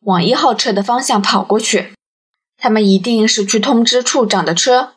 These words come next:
而在这种情况下，即使这警告不是事实，他们亦会为保险起见护送处长离开。我看到几个穿制服的男人打开那一辆挂着一号车牌的黑色轿车，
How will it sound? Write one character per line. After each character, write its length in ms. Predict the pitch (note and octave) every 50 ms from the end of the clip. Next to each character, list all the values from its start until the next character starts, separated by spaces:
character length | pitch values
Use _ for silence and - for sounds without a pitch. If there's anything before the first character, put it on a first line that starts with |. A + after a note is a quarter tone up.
| _ _ _ _ _ _ _ _ _ _
而 200 | - F3 E3+ E3+
在 140 | E3+ A3
这 220 | A3 C#4 D#4 D4 A#3+
种 180 | G#3+ F#3+ E3+
情 180 | E3+ - - F3 E3+
况 200 | - A3+ F#3 F#3+
下， 360 | G3 - G#3 F3 E3+ F3 - _ _ - - _ _
即 220 | _ - G3+ F#3+ F#3+
使 180 | F#3+ - G3+
这 120 | G3 A#3+ B3
警 220 | - A3 G3 F3
告 160 | F3 G#3 G3+
不 240 | G3 G3 - F3 E3+
是 140 | F3+ - A#3
事 200 | A3+ - C4 B3
实， 400 | A3+ - - F#3 F3+ F3+ F#3 F3+ - _ _ _ _
他 200 | - - G3 F3+
们 300 | F3 F3 F3+ F3 E3+ F3+ -
亦 120 | A3 A3+
会 140 | A3+ B3+ A3+
为 180 | G#3 A#3+ A3+
保 240 | G#3+ - F#3 F#3 C#4+
险 240 | - - A3 G3+ G#3+
起 220 | G#3 - - G3
见 420 | F3 - A#3 A#3+ G#3+ F#3 F3 F3 - _
护 200 | _ - - B3+
送 240 | A#3 - B3 A3 G#3+
处 200 | G#3 - - B3
长 200 | G3+ G3+ F3+ E3+ E3
离 140 | E3 D#3+
开。 300 | E3+ - C#4 B3 C4 C4 - - _ _ _ _ _ _ _ _ _ _ _ _ _
我 140 | _ A3 G#3
看 220 | - D#4 D#4 C#4+
到 140 | C#4+ C#4 C4+
几 180 | C4 - - F#3+
个 120 | F#3 F#3
穿 220 | F#3+ - C#4+ C4+ C#4
制 180 | C4+ D#4 D4+
服 160 | C#4+ - G3+
的 120 | G#3 A#3 B3
男 240 | A#3 G#3+ F#3+ F3+ F#3
人 280 | G3 F#3+ F#3 F#3+ G3
打 200 | - - G#3+ G3+
开 160 | G3 - G#3+
那 180 | G3+ G#3+ G#3+ G3+
一 80 | G3 G3
辆 460 | G3+ A3+ A3 G#3 G3 G3 G3 - _ _
挂 200 | - A3+ G#3+ F#3+
着 120 | F#3+ F3+
一 140 | - G3+ B3+
号 220 | C#4 - B3 G3+
车 180 | G3 - - B3+
牌 180 | B3+ - A#3+
的 120 | F#3+ C#4 -
黑 180 | A#3+ C4+ A#3+
色 180 | B3+ - C4 A3
轿 220 | A3 - A3+ G#3
车， 460 | G3 G3 - - B3+ A#3+ B3 B3 -